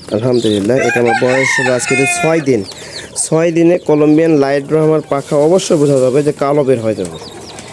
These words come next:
আর ঘাড়ে অবশ্যই হলুদ হবে, এই যে ঘাড়ে হলুদ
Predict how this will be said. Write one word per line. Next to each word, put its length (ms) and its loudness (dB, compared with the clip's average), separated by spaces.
আর 200 0
ঘাড়ে 380 0
অবশ্যই 420 4
হলুদ 340 2
হবে, 180 -4
এই 80 0
যে 140 -2
ঘাড়ে 260 0
হলুদ 320 2